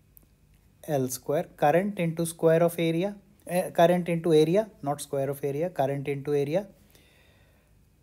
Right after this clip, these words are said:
times vector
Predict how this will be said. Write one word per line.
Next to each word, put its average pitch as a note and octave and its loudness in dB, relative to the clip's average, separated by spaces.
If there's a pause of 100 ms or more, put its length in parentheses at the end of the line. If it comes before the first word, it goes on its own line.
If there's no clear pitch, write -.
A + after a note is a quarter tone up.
(380)
times G3 2 (2000)
vector E3+ 4